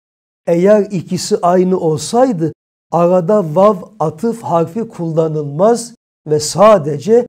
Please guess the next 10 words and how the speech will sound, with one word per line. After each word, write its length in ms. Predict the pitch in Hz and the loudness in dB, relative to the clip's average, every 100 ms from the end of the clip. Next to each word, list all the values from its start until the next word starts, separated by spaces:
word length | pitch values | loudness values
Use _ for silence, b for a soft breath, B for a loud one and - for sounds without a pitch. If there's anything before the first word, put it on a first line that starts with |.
| _ _ _ | _ _ _
"Kim 420 | - 233 233 185 | -6 -2 -2 -2
Allah'a 580 | 180 175 165 175 170 196 | -2 -2 0 0 4 2
itaat 580 | 202 160 170 165 185 180 | 2 -6 -6 -2 -2 -2
ederse 760 | 156 135 131 117 - 214 233 226 _ _ 156 | -4 -4 -8 -10 -2 2 2 -2 _ _ -6
ve 200 | 151 - | -6 -8
kim 380 | - 233 220 175 | -2 0 0 -2
Allah'a 580 | 175 165 160 165 175 208 | -2 -2 0 0 2 0
isyan 560 | 180 - - 185 196 | -4 -12 -4 0 0
ederse" 680 | 170 151 156 202 - 165 135 | -2 -4 0 -2 -2 -8 -8
denilirdi. 680 | 147 139 135 135 123 131 | -8 -8 -8 -8 -8 -12